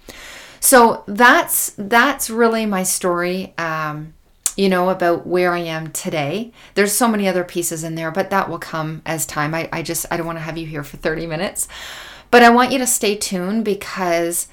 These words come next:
the fact of the matter is that if you don't have the marriage of spirit, soul, and body, you will not be in ultimate health. So what I would love for you to do now is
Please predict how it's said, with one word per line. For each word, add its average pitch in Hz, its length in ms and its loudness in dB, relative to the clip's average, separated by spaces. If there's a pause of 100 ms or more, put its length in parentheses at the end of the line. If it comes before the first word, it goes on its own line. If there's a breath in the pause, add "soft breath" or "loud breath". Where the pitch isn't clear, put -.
(480 soft breath)
the 190 160 -2
fact 196 340 2
of 220 60 -2
the 214 60 0
matter 196 320 0
is 165 480 -4 (420 soft breath)
that 170 360 -2
if 175 220 -4
you 185 120 -4
don't 190 300 0
have 175 640 -4
the 180 100 -4
marriage 165 600 -8
of 156 160 -8
spirit, - 480 -4
soul, 160 320 -6
and 156 140 -8
body, 185 480 -6 (440 soft breath)
you 170 280 -2
will 175 180 -2
not 165 300 -4
be 156 380 -6 (200)
in 156 220 -8
ultimate 147 400 -8
health. - 420 -14 (540 loud breath)
So 156 500 2 (320)
what 220 300 6
I 262 60 10
would 262 140 6
love 208 200 2
for - 120 -8
you 196 140 0
to 185 100 0
do 175 160 -2
now 165 480 -4
is 170 220 0